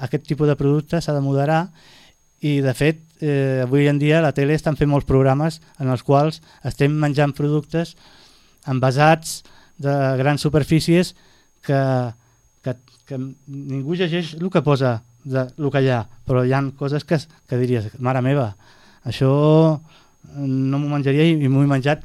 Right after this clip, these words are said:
vint anys, en vint anys seguits que porto, i això m'ho he menjat, i, i de fet cada vegada hi ha més gent que està deixant de menjar aquests productes i està mirant de buscar productes més naturals,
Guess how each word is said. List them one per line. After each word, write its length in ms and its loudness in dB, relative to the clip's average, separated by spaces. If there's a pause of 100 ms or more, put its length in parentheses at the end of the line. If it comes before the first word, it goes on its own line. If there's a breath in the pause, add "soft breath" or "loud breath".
(120)
vint 260 -2
anys, 480 0
en 160 -4 (320)
vint 180 -6
anys 160 -2
seguits 380 -4
que 100 -6
porto, 440 -2 (180 soft breath)
i 100 -8
això 160 -6
m'ho 80 -2
he 80 0
menjat, 380 0
i, 160 -12 (220)
i 40 -4
de 140 -4
fet 240 -6 (160)
cada 160 6
vegada 240 6
hi 60 6
ha 40 6
més 140 2
gent 160 2 (240 loud breath)
que 80 -2
està 180 0
deixant 300 0
de 100 -2
menjar 240 -2
aquests 220 -6
productes 480 0 (320 loud breath)
i 160 -2
està 180 0
mirant 220 2
de 80 2
buscar 400 -2
productes 400 -2
més 180 -2
naturals, 540 2